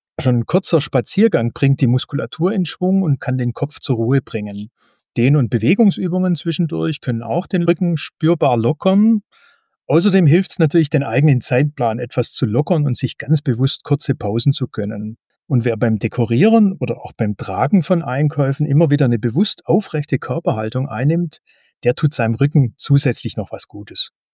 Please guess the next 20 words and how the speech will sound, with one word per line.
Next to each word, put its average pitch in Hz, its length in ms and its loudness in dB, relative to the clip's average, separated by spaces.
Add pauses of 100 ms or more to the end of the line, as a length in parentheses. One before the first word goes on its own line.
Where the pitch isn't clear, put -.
(1800)
Wärme 147 420 4
wirkt 202 280 0
im 123 240 2
wahrsten 147 400 -2
Sinne 156 260 0
des 143 220 0
Wortes 120 400 -2
tief. 196 520 -2 (300)
Sie - 140 0
regt 127 420 0 (160)
die 135 80 2
Durchblutung 185 720 2
an, 190 400 2
entspannt 127 640 0
die 190 80 2
Muskeln 175 580 2
und 143 260 2
kann 120 200 0
die 123 100 0
Schmerzwahrnehmung 117 920 -2